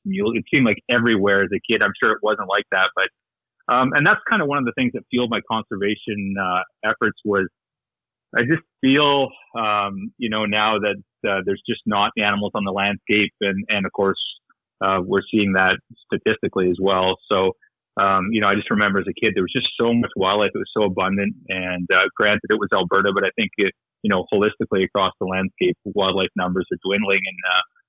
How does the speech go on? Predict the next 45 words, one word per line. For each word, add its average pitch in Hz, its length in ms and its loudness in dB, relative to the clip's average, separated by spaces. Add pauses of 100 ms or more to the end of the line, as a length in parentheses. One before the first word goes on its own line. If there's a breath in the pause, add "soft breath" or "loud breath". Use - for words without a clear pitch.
(120)
and 117 100 2
that 123 160 2
was 113 160 -2
one 110 140 0
of 98 100 0
the 101 80 -2
things 101 160 0
that 95 140 0 (560)
I 104 160 0
thought, 101 180 0
you 107 80 2
know, 107 100 2
I 110 120 2
gotta 110 180 2
do 98 180 -2
more 95 240 -4
and 98 80 -2
I 98 60 0
gotta 95 260 0
start 101 260 -2
giving 92 220 -4
back. 90 280 0
And 92 120 -4
that's 98 140 -2 (140)
kind 95 120 -2
of 87 80 -4
where 92 200 0
I 92 40 0
got 90 220 -2
involved 90 380 -2
with 92 160 -2
it. 95 100 2 (160)
So, 98 140 2 (260 loud breath)
yeah, 147 140 4
I 139 60 4
grew 143 200 4
up 147 140 2
with 139 100 0
a 123 80 2
hunting 123 340 -2
family, 123 540 0
and, 95 420 -6
uh, 95 260 0 (500)
my, 101 260 2 (140)
my 92 160 0